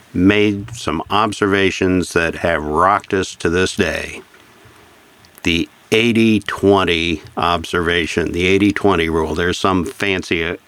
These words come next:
economist or economic term for it as well. But you tend to use that a lot.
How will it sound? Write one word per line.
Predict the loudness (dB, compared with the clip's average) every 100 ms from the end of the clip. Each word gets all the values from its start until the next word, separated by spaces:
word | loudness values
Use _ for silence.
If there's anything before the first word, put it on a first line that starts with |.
| _ _ _ _ _ _ -16 -12
economist | -6 -2 0 0 -2 -4 -4
or | -4 -4 -4
economic | -4 -2 -2 -2 -4 -4
term | -4 -2
for | 0 0
it | 0
as | 0 2
well. | 4 2 -2 -6 -12 -20 -20 -20 -16 -4
But | 0
you | 4 4
tend | 4 2
to | 2
use | 2 2
that | 0 -2
a | -2
lot. | -4 -4